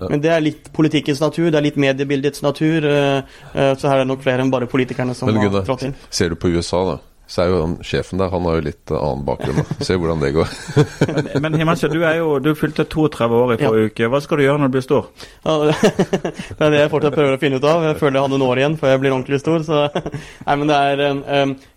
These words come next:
Speaker 2: jeg tror enten man, eh, altså, noen gang, eh, så blir man stor selv, andre gang så er det omstendighetene som endrer seg. Og jeg føler at det halvåret vi har vært gjennom nå, har virkelig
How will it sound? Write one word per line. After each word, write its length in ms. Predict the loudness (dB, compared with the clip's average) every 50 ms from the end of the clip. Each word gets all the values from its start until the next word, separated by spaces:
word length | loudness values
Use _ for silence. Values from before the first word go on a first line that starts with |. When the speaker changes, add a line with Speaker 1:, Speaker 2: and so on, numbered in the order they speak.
| -2
Speaker 2:
jeg 140 | 0 0 0
tror 240 | 0 2 2 2 2 2 0 -2 -2 -4
enten 240 | -6 -6 -4 -4 -2
man, 200 | 0 0 0 2 2
eh, 480 | 2 2 0 -2 -6 -10 -14 -18 -18 -14 -12 -8
altså, 160 | -4 -4 -4 -4
noen 560 | -6 -10 -10 -8 -6 -4 -2 -2 0 0 0
gang, 220 | 0 0 0 0 0
eh, 140 | 0 -2 -2
så 160 | -4 -6 -4
blir 160 | -4 -2 -2
man 120 | -2 -2 -4
stor 220 | -4 -4 -4 -2 -2
selv, 240 | 0 0 0 0 0
andre 160 | -2 -4 -4
gang 100 | -6 -6
så 100 | -4 -4
er 60 | -4
det 60 | -4 -4
omstendighetene 520 | -6 -6 -8 -8 -8 -8 -10 -10 -10 -8
som 120 | -6 -6
endrer 180 | -6 -6 -6 -4
seg. 220 | -2 -2 -2 -2 -6 -10 -20 -20 -20 -10 -4 -2
Og 140 | 0 0 2
jeg 220 | 2 2 2 2 0
føler 240 | 0 -2 -2 -2
at 120 | -4 -8 -10
det 220 | -6 -2 -2 -2 0
halvåret 280 | 0 -2 -4 -4 -8 -8
vi 40 | -10
har 80 | -10 -10
vært 100 | -10 -10
gjennom 180 | -10 -8 -8 -6 -4
nå, 80 | -4 -2
har 120 | -2 -2
virkelig 380 | -4 -6 -8 -10 -8 -6 -6 -6